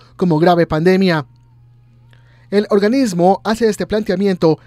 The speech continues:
basado en el comportamiento del virus en otras regiones del mundo. Y es que los datos más recientes indican que hay en el continente ciento sesenta y tres mil sesenta y ocho casos confirmados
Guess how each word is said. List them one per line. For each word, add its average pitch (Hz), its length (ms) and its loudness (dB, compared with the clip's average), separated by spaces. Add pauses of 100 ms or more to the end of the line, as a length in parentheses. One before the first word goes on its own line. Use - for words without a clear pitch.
(100)
basado 202 380 0
en 233 80 0
el 208 80 -4
comportamiento 175 720 -2
del 156 160 2
virus 202 400 0 (140)
en 175 120 0
otras 170 200 0
regiones 170 400 -2
del 175 100 2
mundo. 202 420 4 (920)
Y 233 100 0
es 254 100 0
que 254 100 2
los 196 120 4
datos 208 220 2
más 208 140 0
recientes 208 480 -2
indican 165 500 -4 (200)
que 190 100 -2
hay 226 160 2
en 247 60 0
el 208 100 -2
continente 180 640 -2 (200)
ciento 240 440 0
sesenta 185 320 -8
y 160 60 -6
tres 143 220 -2
mil 226 260 2 (180)
sesenta 170 380 -4
y 165 60 2
ocho 175 220 0
casos 214 380 2
confirmados 185 720 0